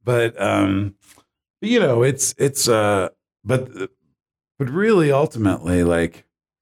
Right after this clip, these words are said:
I think it's just about finding that, that problem, that big issue that either irks you or that you're, that you're from,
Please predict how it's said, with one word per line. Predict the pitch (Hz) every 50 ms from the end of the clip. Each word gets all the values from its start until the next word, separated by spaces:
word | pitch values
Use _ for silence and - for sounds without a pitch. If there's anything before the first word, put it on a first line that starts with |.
| _ _ _ _ _ _ _ _ _ _ _ _ _ _ _
I | 107
think | 107 - 175 170 143
it's | 135 - -
just | - 110 104 -
about | 113 87 101 98 95 92 80 -
finding | - 87 90 90 90 87 87
that, | 87 82 82 80 - _
that | 85 82 - - _
problem, | - 90 90 85 - 95 92 90
that | 87 85 80 -
big | - 85 78 80
issue | 80 82 - - 85 82 82 80
that | 80 80 78 78 - _
either | 85 82 78 82 - -
irks | - 95 92 - - -
you | 98 92 90 87 85
or | 80 80 82
that | 80 80 76 -
you're, | 80 80 80 80 80 - -
that | - - - - _
you're | 78 78 78 76 76 - _ _ _ _ _ _ _ _
from, | - 92 85 80 -